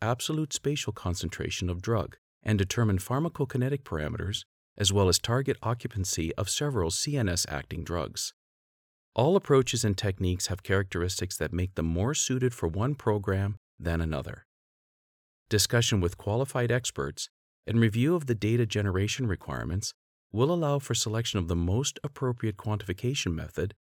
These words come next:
for a specific C N S drug program. Section nine. Alta Sciences C N S Center of Excellence. Alta Sciences has significant expertise in C N S active drugs.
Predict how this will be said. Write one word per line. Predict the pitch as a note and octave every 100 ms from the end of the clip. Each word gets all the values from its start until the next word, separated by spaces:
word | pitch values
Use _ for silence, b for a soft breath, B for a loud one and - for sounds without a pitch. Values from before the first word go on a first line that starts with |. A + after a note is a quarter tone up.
| -
for | G#2+
a | G2
specific | - G2 C3+ - D3+
C | - C3+
N | B2+
S | F2+ F2
drug | - D#2 -
program. | G#2+ G2 E2 B1+ - - _ _ _ _ _ _ _ _ _ _ _
Section | - A#2+ - A2
nine. | F#2 C#2 A#1 - _ _ _ _ -
Alta | D#3 F#3+
Sciences | D3 B2+ A#2+ A#2 G#2+ F#2
C | - A#2
N | B2+
S | A2
Center | - D#2+ D#2 E2+
of | D#2+
Excellence. | D#2 - - A1+ - - - _ _ _ _ _ _ _ _ _ _ -
Alta | C#3+ F#3+
Sciences | G3+ C3 A#2+ A#2+ - -
has | F2+
significant | - E2 G2+ D3 C#3
expertise | A2 G2+ - F#2+ D#2 D2 - -
in | G#2
C | - D3+
N | D3
S | G#2 F2+
active | D2 E2 D2 D#2
drugs. | F#2 D#2+ - -